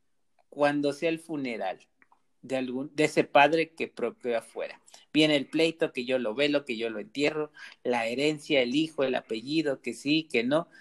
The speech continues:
Y eso pasa normalmente porque son pocas las familias que logran esa convivencia que tú mencionas.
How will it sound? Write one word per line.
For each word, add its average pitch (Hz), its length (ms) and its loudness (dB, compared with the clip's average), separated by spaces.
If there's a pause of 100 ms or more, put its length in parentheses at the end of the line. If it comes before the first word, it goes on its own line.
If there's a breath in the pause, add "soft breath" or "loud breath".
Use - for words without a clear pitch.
(280 soft breath)
Y 165 100 6
eso 220 200 2
pasa 214 220 6
normalmente 156 640 0
porque 135 320 -6
son 160 180 -6
pocas 185 300 0
las 143 180 -2
familias 139 400 -2
que - 160 -4
logran 143 480 2
esa 139 400 4
convivencia 131 800 -4
que 110 160 -14
tú - 180 -12
mencionas. 131 680 -8